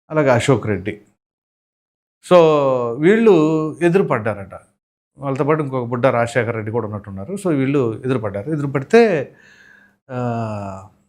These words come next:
మరి సరదాగా పలకరించుకుంటారు కదా, తప్పేం కదా. అది, అది అసలు మంచి సాంప్రదాయం కూడా. పార్టీ ఏదైతే ఏమైందో అందరూ ఎమ్మెల్యేలే కదా, ప్రజాప్రతినిధులే కదా.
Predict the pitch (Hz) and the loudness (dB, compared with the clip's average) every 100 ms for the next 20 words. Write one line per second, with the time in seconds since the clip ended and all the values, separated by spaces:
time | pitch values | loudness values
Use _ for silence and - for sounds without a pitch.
0 | _ _ _ - 120 101 95 - 104 165 | _ _ _ -10 -6 -6 -8 -8 2 4
1 | 170 131 151 170 - 156 156 165 151 - | 4 0 -2 -4 -6 -6 -4 -4 -6 -4
2 | 170 156 117 135 143 143 143 156 151 156 | -2 -2 -2 0 2 2 0 0 -2 -2
3 | 147 156 165 170 160 117 92 82 - _ | -2 -2 -2 -2 -4 -6 -8 -10 -14 _
4 | _ _ _ _ _ 104 127 175 170 180 | _ _ _ _ _ -6 -2 2 4 2
5 | 175 175 180 127 127 143 135 165 170 165 | 0 0 0 -2 0 0 0 0 0 0
6 | 156 165 160 151 113 143 160 165 170 160 | 0 -2 -4 -4 2 4 4 4 2 2
7 | 170 156 165 160 | 4 4 2 0